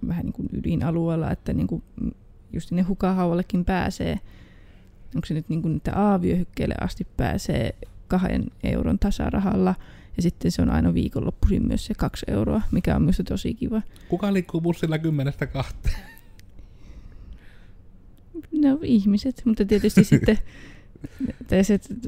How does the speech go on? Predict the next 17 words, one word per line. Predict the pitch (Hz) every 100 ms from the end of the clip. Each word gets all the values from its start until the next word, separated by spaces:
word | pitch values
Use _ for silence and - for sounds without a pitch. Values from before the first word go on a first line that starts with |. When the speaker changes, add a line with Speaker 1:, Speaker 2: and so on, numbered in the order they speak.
| -
Speaker 1:
tulee | 190 190
t-, | 190 - -
taas | - 185
se | 190
kaksi | - 175 -
euroa | 185 180
myös | 190 190
kuuden | - 185 185 -
jälkeen, | 202 - - 165
mutta | 180 -
tietysti | 170 170 180
kaikki | - 165 -
nämä | 175 180
ruuhka-ajat | - - - - - -
on | -
kalliimpia | - - - 214 220
yllättäen. | - - 233 - 220 233